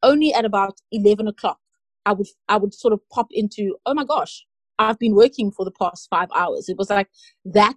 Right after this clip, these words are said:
feeling, which is very unsettling, but, um, I guess it's, it's survival mode, and it's, it's hard. You know, it's hard, um,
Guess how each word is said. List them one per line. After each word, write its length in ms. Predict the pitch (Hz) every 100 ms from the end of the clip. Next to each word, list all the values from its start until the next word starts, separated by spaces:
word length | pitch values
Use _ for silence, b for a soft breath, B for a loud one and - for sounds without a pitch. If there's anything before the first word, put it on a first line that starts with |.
| - 262
feeling, 520 | 254 247 269 330 427 - b b b
which 240 | - 226 240
is 200 | 202 - _ _
very 340 | 170 170 226 262
unsettling, 720 | 208 - 202 196 202 240 320 -
but, 220 | 196 196 - 135 -
um, 280 | 190 185 170
I 80 | 196
guess 240 | 208 220 226
it's, 260 | 202 - -
it's 200 | 196 -
survival 460 | 196 180 226 269
mode, 320 | 196 180 196 - 175
and 160 | 185
it's, 140 | 180 -
it's 320 | 196 - - 180
hard. 440 | 208 330 240 185
You 100 | 220
know, 60 | 285
it's 160 | 180 -
hard, 560 | 220 254 254 214 190 170 -
um, 240 | 180 180